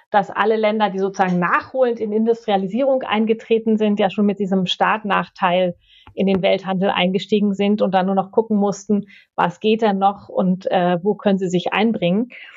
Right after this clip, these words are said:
Ähm, das ist das eine. Und das andere ist auch, dass sozusagen schon Größe eines Landes, Geografie eines Landes,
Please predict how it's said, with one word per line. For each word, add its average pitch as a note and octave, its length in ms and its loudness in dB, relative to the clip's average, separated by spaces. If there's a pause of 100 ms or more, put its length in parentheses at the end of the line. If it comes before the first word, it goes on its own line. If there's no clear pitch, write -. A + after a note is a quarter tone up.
(440)
Ähm, G#3+ 840 -2 (460)
das - 160 2
ist A3 140 0
das G#3 120 0
eine. C4 360 0
Und B3+ 160 -2
das C4 100 0
andere A#3 240 0
ist A3+ 180 0
auch, A3 160 2
dass A3 160 -2
sozusagen G#3+ 380 0
schon A#3 400 0 (1080)
Größe C#4 420 -2
eines B3 320 -4
Landes, A#3 580 0
Geografie A3+ 1080 -2
eines G#3+ 360 0
Landes, G#3+ 840 0